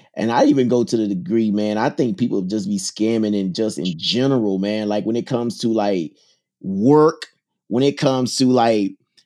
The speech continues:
like, for example, man, like, if I got a, an inspection team, right? And I got one guy just always is, like, waiting for everybody else to do something till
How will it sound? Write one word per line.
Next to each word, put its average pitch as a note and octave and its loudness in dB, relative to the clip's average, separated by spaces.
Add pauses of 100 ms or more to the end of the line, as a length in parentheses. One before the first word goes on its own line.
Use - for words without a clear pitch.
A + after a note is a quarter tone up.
like, B2 0
for C3+ 4
example, A#2+ 2
man, A#2+ 2
like, A2+ 2 (680)
if A2+ -2
I B2+ 2
got C3+ 4
a, A2+ 0 (160)
an G2 -4
inspection A#2+ 0
team, E2+ -2 (260)
right? A2+ 0 (560)
And B2+ 0
I C#3+ 4
got C3 4
one C#3+ 4
guy B2 2
just A#2 -2
always C3+ 4
is, A#2 0
like, A#2+ 2
waiting C#3 4
for B2 2
everybody B2+ 6
else B2+ 0
to A2+ -2
do C3 4
something A2+ 2
till A#2 2